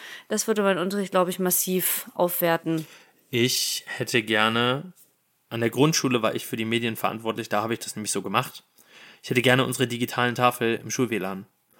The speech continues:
Speaker 2: Das ist bei uns nicht, weil man sagt, äh, bla bla, dann können die Kinder da irgendwie frei ins Internet und so weiter. Ah, ich weiß nicht, ich, ich, ich verstehe diese Argumentation nicht ganz. Ich finde, die Tafeln sollten einfach gesperrt sein und man kommt da,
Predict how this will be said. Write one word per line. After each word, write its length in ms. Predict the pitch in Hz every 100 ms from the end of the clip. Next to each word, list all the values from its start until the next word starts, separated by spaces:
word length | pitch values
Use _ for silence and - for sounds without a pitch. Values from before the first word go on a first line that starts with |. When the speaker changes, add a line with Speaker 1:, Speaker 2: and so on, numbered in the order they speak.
| - - -
Speaker 2:
Das 160 | 117
ist 120 | 131 139
bei 180 | 131
uns 160 | 135 135
nicht, 240 | 143 139
weil 140 | 120 113
man 140 | 113
sagt, 540 | 113 113 117 - - -
äh, 300 | 113 110 107
bla 160 | 104 101
bla, 240 | 113 117
dann 160 | 110 107
können 160 | 113 110
die 80 |
Kinder 260 | 110 120 117
da 60 | 104
irgendwie 200 | 104 110
frei 220 | 101 107 107
ins 120 | 104
Internet 400 | 127 127 120 110
und 140 | 113
so 100 | 107
weiter. 460 | 107 110 - 123 120 - - - - - - - _
Ah, 380 | - 165 151 131 107
ich 100 | 101
weiß 220 | 110 107
nicht, 100 | 104
ich, 260 | 104 - -
ich, 420 | - - - -
ich 180 | 98 -
verstehe 420 | - - - 110
diese 260 | 104 104 98
Argumentation 580 | 107 107 104 - 110
nicht 140 | 104 -
ganz. 300 | 98 98 -
Ich 160 | - 110
finde, 460 | - 131 127 123 120
die 100 | 110
Tafeln 380 | - 117 120 117
sollten 320 | 117 113 104
einfach 220 | 98 107
gesperrt 420 | 110 - - 135
sein 340 | 135 127 127 123
und 140 | 92
man 180 | 90 110
kommt 260 | - 107 107
da, 360 | 107 107 110